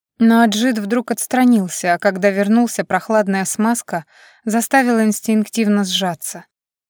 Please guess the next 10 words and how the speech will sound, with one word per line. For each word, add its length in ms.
Но 120
поглаживающие 880
нежные 400
движения 520
расслабили, 600
и 60
палец 460
легко 360
проник 460
внутрь. 400